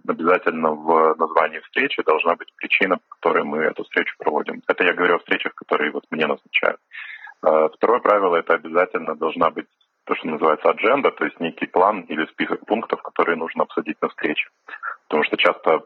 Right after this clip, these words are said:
бывало такое, когда приходишь на встречу, и вроде бы все обсудили, а что-то забыли, и потом еще начинаются какие-то переписки. А, я использую сервис calendly точка ком, на нем легко сделать,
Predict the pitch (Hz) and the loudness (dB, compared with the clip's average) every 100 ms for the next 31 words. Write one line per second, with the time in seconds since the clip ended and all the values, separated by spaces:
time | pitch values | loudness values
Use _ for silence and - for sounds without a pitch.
0 | - 80 80 80 76 73 - - - 104 | -4 -2 2 4 4 2 -2 -4 0 2
1 | 110 - - 78 76 73 80 80 85 - | 2 0 0 2 4 2 -4 -10 -6 -2
2 | 85 - 82 - 135 151 127 113 104 - | -4 -4 -10 -4 -2 -2 0 2 0 -2
3 | 85 80 78 80 82 82 80 80 82 - | -2 0 0 -2 -2 0 0 -4 -6 -2
4 | - 76 - - 135 127 80 - - - | 0 0 -4 -4 0 0 0 -2 -4 -4
5 | 85 120 135 80 - - 85 - 82 - | -2 -2 -2 -4 -6 -4 -4 -2 -4 0
6 | 80 78 - - - - - - - - | -2 -2 -12 -6 -6 -4 -6 -8 -4 -6
7 | - - _ - - - - - - - | -8 -20 _ -16 -12 -10 -10 -8 -8 -2
8 | - 90 95 95 95 107 - _ - 110 | 2 4 6 4 4 2 -4 _ -10 -2
9 | 127 147 - 135 113 120 120 - 120 113 | 2 2 2 0 0 -6 -6 -4 -2 0
10 | 113 - - 117 107 107 120 - - - | -2 -4 0 2 2 0 -2 -6 -2 2
11 | 202 196 160 120 110 110 101 - 107 - | 2 0 -4 0 0 0 -4 0 -2 2
12 | 107 104 | 2 4